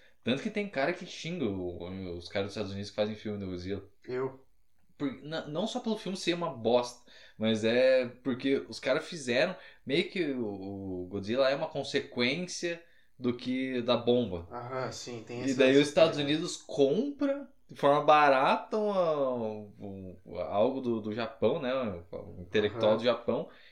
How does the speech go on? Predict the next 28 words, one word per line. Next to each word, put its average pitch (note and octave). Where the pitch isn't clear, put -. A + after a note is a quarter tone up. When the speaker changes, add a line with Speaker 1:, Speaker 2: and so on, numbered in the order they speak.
Speaker 1:
transforma D3
em E3
entretenimento D3+
barato D3
Speaker 2:
Ruim, E3+
Speaker 1:
pro, G#2+
Speaker 2:
né? G2+
Speaker 1:
ruim C#3
Speaker 2:
Não C#3
é -
nem C3
Speaker 1:
pro, C#3+
Speaker 2:
bom. D3
Speaker 1:
pro, C#3+
pros C#3+
americanos. C#3
Speaker 2:
Mas, G#2
cara, C3+
eu A#2+
sinto F3
muito E3
aí, A#2+
você A2+
que -
tá C#3
assistindo B2+
aí A2+
e, G#2+